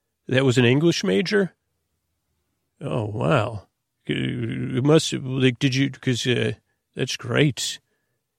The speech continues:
I'd love to sit to, I, I, of all my family members, I think my brother Ken would probably make the best English major, just because he has the ability to retain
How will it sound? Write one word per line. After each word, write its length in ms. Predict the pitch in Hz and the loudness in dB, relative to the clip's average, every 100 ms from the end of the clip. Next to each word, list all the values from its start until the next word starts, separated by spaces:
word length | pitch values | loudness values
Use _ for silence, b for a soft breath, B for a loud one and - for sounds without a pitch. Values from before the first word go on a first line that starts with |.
| _ | _
I'd 200 | 127 135 | -4 2
love 180 | 143 135 | 2 2
to 120 | 135 | 0
sit 220 | - 131 | -2 -4
to, 200 | 143 - | -2 2
I, 120 | 135 - | 2 4
I, 260 | 139 135 | 0 4
of 140 | 139 123 | 2 2
all 200 | 160 175 | 2 4
my 120 | 160 | 4
family 380 | - 151 143 131 | 4 4 6 4
members, 340 | 123 120 117 | 4 2 0
I 80 | 120 | -2
think 300 | 143 123 - | 0 -2 0
my 100 | 123 | -2
brother 400 | - 131 127 120 | 0 2 2 0
Ken 400 | - 127 123 113 | 0 2 2 2
would 140 | 110 | -4
probably 340 | - 123 123 113 | -6 -4 -2 -2
make 240 | 117 120 | -2 -4
the 80 | 131 | -4
best 340 | 120 110 - | 0 0 0
English 400 | 123 120 117 - | 0 2 0 -2
major, 640 | 120 123 117 117 117 113 - _ _ _ _ _ _ _ | -6 -6 -6 -6 -4 -6 -10 _ _ _ _ _ _ _
just 240 | - 143 - | -8 -6 2
because 160 | 135 | 2
he 140 | 135 127 | 4 4
has 180 | 131 127 | 4 2
the 80 | |
ability 400 | 120 127 127 120 | 2 4 6 4
to 80 | 117 | 2
retain 800 | 113 113 - 127 120 117 113 107 | -2 -2 2 2 4 2 -2 -6